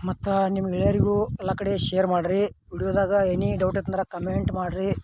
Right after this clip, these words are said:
ರಿಪ್ಲೈ ಮುಖಾಂತರ ನಿಮ್ಗೆ ನಾವು ತಿಳಿಸ್ತೀವಿ. ಮತ್ತು ಗೆಳೆಯರ, ನಮ್ಮ ವಿಡಿಯೋ ಪೂರ್ತಿ ನೋಡ್ರಿ, ಅರ್ಧಂಬರ್ಧ ವಿಡಿಯೋ ನೋಡ್ರಿ, ನಿಮ್ಗೇನು ದಯವಿಟ್ಟು ವಿಡಿಯೋದಾಗ ಅರ್ಥ ಆಗಂಗಿಲ್ಲ. ಬನ್ನಿ ಗೆಳೆಯರೇ, ವಿಡಿಯೋ ಆದ್ರೆ ಶುರು ಮಾಡೋಣ. ಗೆಳೆಯರದ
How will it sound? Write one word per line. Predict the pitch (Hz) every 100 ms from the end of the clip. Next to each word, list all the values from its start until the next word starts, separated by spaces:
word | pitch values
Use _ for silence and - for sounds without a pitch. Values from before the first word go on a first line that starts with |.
| -
ರಿಪ್ಲೈ | 175 - 185
ಮುಖಾಂತರ | 185 185 185 185 190 190
ನಿಮ್ಗೆ | 185 185
ನಾವು | 180 170
ತಿಳಿಸ್ತೀವಿ. | - 175 - 190 185 202 202 _ _ _ _ _ _ _ _ _ _ - - - - - _ - - - - 185
ಮತ್ತು | 170 196 196 190
ಗೆಳೆಯರ, | 190 190
ನಮ್ಮ | 196 185
ವಿಡಿಯೋ | 185 196
ಪೂರ್ತಿ | 180 175 -
ನೋಡ್ರಿ, | 196 185 190 196
ಅರ್ಧಂಬರ್ಧ | 180 175 170 190 185 185
ವಿಡಿಯೋ | 185 170 180
ನೋಡ್ರಿ, | 185 180 185
ನಿಮ್ಗೇನು | 185 185 170 185
ದಯವಿಟ್ಟು | 165 170 175 185
ವಿಡಿಯೋದಾಗ | 160 175 180 185
ಅರ್ಥ | - -
ಆಗಂಗಿಲ್ಲ. | 190 180 165 185 - - - - - - - - - - - - - _ - - - -
ಬನ್ನಿ | 165 202 208
ಗೆಳೆಯರೇ, | 196 196 196 202
ವಿಡಿಯೋ | 180 180 196
ಆದ್ರೆ | 190 185 196 - - - - - -
ಶುರು | - 196
ಮಾಡೋಣ. | 185 180 202 214 - - - _ _ _ _ _ _ _ - -
ಗೆಳೆಯರದ | 180 190 196